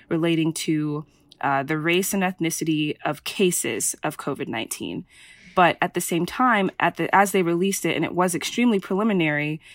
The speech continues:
so preliminary, in fact, that seventy-five percent of those numbers are listed as unknown.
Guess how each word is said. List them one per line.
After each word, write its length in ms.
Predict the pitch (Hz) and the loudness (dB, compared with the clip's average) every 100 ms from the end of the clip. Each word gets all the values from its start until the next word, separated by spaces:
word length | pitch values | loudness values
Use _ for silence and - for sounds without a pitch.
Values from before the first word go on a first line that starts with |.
| - | -16
so 260 | - 247 262 | 2 4 4
preliminary, 640 | 254 185 180 165 165 156 | 4 4 4 4 4 2
in 80 | 160 | 0
fact, 400 | - 147 156 - | 2 2 2 0
that 160 | 156 | -2
seventy-five 640 | - 196 196 190 - 165 170 | 2 4 4 2 4 4 2
percent 560 | - - 247 185 160 - | -2 0 4 4 2 2
of 240 | 180 190 175 | 2 4 4
those 320 | 165 160 151 | 2 2 2
numbers 540 | 175 190 160 147 160 - - | 4 4 2 0 -2 -8 -2
are 140 | - 165 | 2 4
listed 360 | 175 175 - | 2 2 0
as 120 | 160 - | -2 0
unknown. 720 | 170 165 156 156 143 143 185 | 2 2 4 2 0 -4 -8